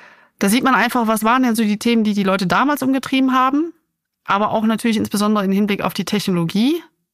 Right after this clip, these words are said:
Hier wird K I noch sehr schwerpunktmäßig mit der Robotik verbunden. Die K I tritt in einem Roboterkörper auf und agiert dann auch nur in Form dieses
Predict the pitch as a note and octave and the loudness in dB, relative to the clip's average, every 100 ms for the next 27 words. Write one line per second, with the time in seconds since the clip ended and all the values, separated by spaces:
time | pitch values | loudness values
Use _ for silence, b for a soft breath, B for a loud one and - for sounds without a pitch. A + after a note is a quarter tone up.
0 | _ _ - G#3+ B3+ C4+ C#4 - - A3+ | _ _ -8 0 0 0 -2 -4 -2 -2
1 | - A#3 A#3+ B3 B3+ _ _ G#3 G3 G#3 | -2 0 0 0 -4 _ _ -4 0 0
2 | A3 - G3+ F#3+ G#3 A#3+ A#3+ - - A3 | 0 -4 -4 0 2 0 -2 -4 -2 -2
3 | - A3 G3+ G3 G#3 - G#3 - G3 F#3+ | 0 -2 0 0 -2 -2 -4 -2 -2 0
4 | F#3+ F#3 - F#3 F3 F#3+ G#3 G#3 - F3+ | -2 -2 -2 -4 -2 -2 -2 -2 -2 -2
5 | F3 E3 - D#3 D#3+ B B B B - | 0 -2 0 -2 -4 B B B B -6
6 | F3 G3 - A3 - B3 A3+ G#3+ - F#3+ | -2 -2 0 -2 -2 -4 -2 -2 0 0
7 | F#3+ G3 _ _ E3+ F3+ G#3 G3+ F#3+ F#3 | -2 -4 _ _ -4 -2 0 -2 -2 -2
8 | - _ _ - G3+ G#3+ A3 G3 G#3+ C#4 | -4 _ _ -2 0 0 0 0 0 -2
9 | D#4+ - - _ _ b b b b - | -4 -10 -16 _ _ b b b b -6
10 | G#3 G#3 G3+ F#3 A#3+ A#3+ F#3+ - E3+ E3 | -2 0 0 0 0 0 -2 0 -2 -2
11 | - G3 G3+ F3+ F3 F#3 F3+ F3+ F3 E3 | 0 0 2 0 0 0 0 0 -2 -2
12 | - | -6